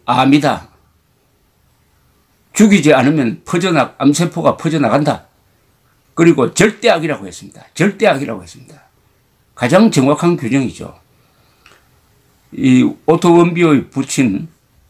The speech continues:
프레드 원비어 씨는 또 이렇게 이야기를 했습니다. 최근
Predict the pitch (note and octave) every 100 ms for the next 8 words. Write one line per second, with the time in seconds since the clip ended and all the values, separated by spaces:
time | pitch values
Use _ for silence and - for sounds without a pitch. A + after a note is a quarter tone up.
0 | _ - D#3 D#3 C#3+ D3 D3 C3+ B2+ A2+
1 | G#2+ C3 C3+ E3 C#3+ A2 F#2+ E2+ E2 F2
2 | E2+ A2 _ _ _ _ _ _ _ _
3 | _ _ _ _ _ _ _ _ _ _
4 | - C#3+ C#3+ E3+ D#3+ G2+